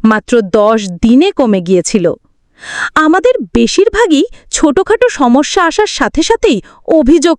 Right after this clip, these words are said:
করা শুরু করি। আমরা জিজ্ঞাসা করি, "কেন আমি?" কিন্তু আমরা ভুলে যাই যে কৃতজ্ঞতার আমাদের জীবনকে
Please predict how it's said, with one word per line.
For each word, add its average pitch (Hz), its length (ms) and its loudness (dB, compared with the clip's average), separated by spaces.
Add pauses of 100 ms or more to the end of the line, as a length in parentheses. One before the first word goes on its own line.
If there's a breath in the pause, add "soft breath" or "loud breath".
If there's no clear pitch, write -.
করা 214 180 0
শুরু 190 260 -2
করি। - 260 -2 (500 loud breath)
আমরা 202 240 2
জিজ্ঞাসা 202 460 -2
করি, 302 280 0 (340 soft breath)
"কেন 370 440 2
আমি?" 330 340 2 (580)
কিন্তু 226 280 2
আমরা 247 200 2
ভুলে 196 400 0
যাই 330 300 2 (260 loud breath)
যে 294 120 2
কৃতজ্ঞতার 269 760 0 (120)
আমাদের 220 420 0
জীবনকে 247 520 0